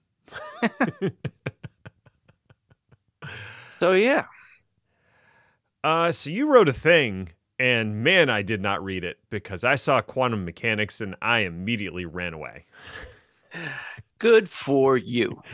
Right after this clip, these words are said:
Speaker 1: But you didn't. You engaged, and now you're gonna teach me things about stuff.
Speaker 2: Well, this is the fun part. So I wrote this a few days ago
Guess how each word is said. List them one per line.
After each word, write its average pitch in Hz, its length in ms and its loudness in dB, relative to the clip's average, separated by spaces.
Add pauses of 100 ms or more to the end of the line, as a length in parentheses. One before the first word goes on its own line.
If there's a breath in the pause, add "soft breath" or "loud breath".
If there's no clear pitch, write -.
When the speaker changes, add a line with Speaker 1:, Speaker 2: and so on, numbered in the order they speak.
(160 loud breath)
Speaker 1:
But 180 160 -2
you 302 140 2
didn't. 254 380 -2
You 165 180 -2
engaged, 170 720 -2 (120)
and 131 360 -4
now 139 240 2
you're 139 180 -2
gonna 131 180 -4
teach 127 320 -12
me 101 120 -8
things 101 400 -10
about 87 280 -12
stuff. - 520 -18 (640)
Speaker 2:
Well, 147 140 2
this 190 200 4
is 269 140 0
the 269 80 -2
fun 156 300 2
part. - 360 -4
So 120 220 4
I 131 140 2
wrote 170 240 -2
this 147 180 -2
a 110 40 -10
few 123 140 -4
days 139 380 4
ago 240 340 2